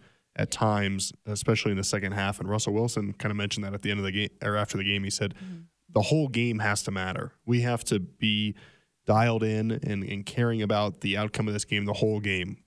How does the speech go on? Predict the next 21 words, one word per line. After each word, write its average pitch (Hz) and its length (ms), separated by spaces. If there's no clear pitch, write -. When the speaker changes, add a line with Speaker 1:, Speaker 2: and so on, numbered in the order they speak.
Speaker 1:
you 104 140
know, 101 60
Speaker 2:
Yeah. - 60
Speaker 1:
no 104 60
matter 104 180
what 113 140
the 113 80
score 101 440
is." 95 280
Um, 101 440
and 107 160
so - 80
that 110 180
stood 101 200
out 98 140
to - 80
me 104 200
as 95 120
kind 101 180
of 92 100
a, 95 200